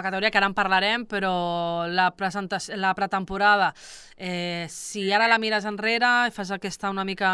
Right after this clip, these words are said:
mirada en global i en general del que han estat aquestes setmanes de preparació, eh, contents, satisfets amb la feina, amb com ha arribat l'equip, com ha pogut arribar l'equip a quan ja toca com, eh, preparar un partit oficial?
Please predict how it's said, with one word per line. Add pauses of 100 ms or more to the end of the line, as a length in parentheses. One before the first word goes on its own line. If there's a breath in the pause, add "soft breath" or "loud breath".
mirada
en
global
i
en
general
del
que
han
estat
aquestes
setmanes
de
preparació, (480 loud breath)
eh,
contents,
satisfets
amb
la
feina,
amb
com
ha
arribat
l'equip,
com
ha
pogut
arribar
l'equip (240 loud breath)
a
quan
ja (260)
toca
com,
eh,
preparar
un
partit
oficial?